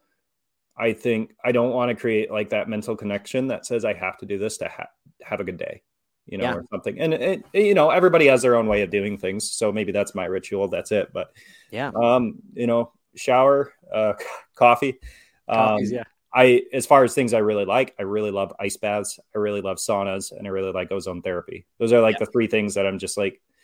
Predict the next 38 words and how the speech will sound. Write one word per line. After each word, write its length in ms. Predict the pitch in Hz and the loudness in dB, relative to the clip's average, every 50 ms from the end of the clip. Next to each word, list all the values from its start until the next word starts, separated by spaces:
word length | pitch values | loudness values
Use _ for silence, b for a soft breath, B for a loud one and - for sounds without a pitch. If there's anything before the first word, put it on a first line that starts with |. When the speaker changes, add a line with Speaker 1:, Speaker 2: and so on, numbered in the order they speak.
| _ _ _ _ - | _ _ _ _ 4
Speaker 1:
I'm 180 | 151 160 170 | 6 8 10
all 160 | 160 160 151 143 | 10 12 12 12
in 120 | 135 127 | 10 8
on 160 | 117 110 101 | 6 2 2
those. 380 | 98 92 87 82 - - - _ _ _ _ - | 0 -2 -4 -6 -8 -14 -18 _ _ _ _ -2
Like, 80 | 117 | 0
Speaker 2:
Yeah. 80 | 113 110 | 2 4
Speaker 1:
there's 160 | 120 117 113 - 151 | 2 2 4 4 4
some 160 | 147 143 127 | 4 6 4
things 240 | 151 143 135 123 - | 4 2 2 2 2
that 140 | 135 117 | 0 0
I'm 100 | 113 110 | 0 0
kinda, 240 | - 120 113 113 107 | -2 -2 -2 0 0
like, 180 | 104 101 95 101 | 0 0 -2 -2
a 80 | 98 | -4
dabble 360 | 98 104 104 107 101 107 107 107 | -2 0 0 0 0 0 -2 -2
in 200 | 107 107 104 101 | -2 -2 -4 -4
or 160 | 98 92 98 | -6 -6 -8
mess 380 | 104 98 104 107 104 - - | -6 -4 -4 -4 -4 -4 -2
with, 180 | 113 110 110 - _ | -2 -2 -2 -2 _
but 160 | - 95 95 - - | -6 -8 -4 0 2
those 180 | 123 120 117 | 2 2 2
three 220 | - 110 104 98 92 | 0 -2 -2 -2 -2
I'm 160 | 90 90 - _ - | -2 -6 -10 _ -10
all 320 | 90 104 98 95 98 95 | -6 -4 -4 -2 -2 -4
in 160 | 90 85 - | -6 -8 -10
on. 240 | - - - 113 107 - _ _ _ _ _ _ _ _ _ | -12 -14 -16 -16 -18 -18 _ _ _ _ _ _ _ _ _
Speaker 2:
Yeah. 200 | - 107 92 - - _ _ _ _ _ _ _ - | -8 -8 -8 -8 -10 _ _ _ _ _ _ _ 2
Awesome 320 | 139 127 127 - 120 - | 2 2 2 0 -6 -8
stuff, 220 | - - 113 101 | -6 -6 -6 -6
dude. 180 | - 117 104 95 B B B B B B | -6 -10 -12 -12 B B B B B B
Last 260 | 135 139 147 147 - | 4 6 6 6 4
question. 480 | - - 139 120 - - 123 117 113 - b b b b b b b b _ _ _ _ | 2 0 0 0 0 -4 -8 -10 -12 -14 b b b b b b b b _ _ _ _
Where 460 | 113 113 135 151 151 151 147 147 151 | -6 -2 0 2 4 4 4 2 0
can 260 | - - - 139 123 117 | -4 -6 -8 -8 -8 -6
people 320 | 120 131 - - 127 110 | -8 -10 -6 -4 -4 -4
find 340 | - - 117 113 110 107 107 | -4 -4 -4 -4 -6 -6 -6
you 320 | 113 117 117 113 107 98 | -6 -4 -4 -4 -6 -10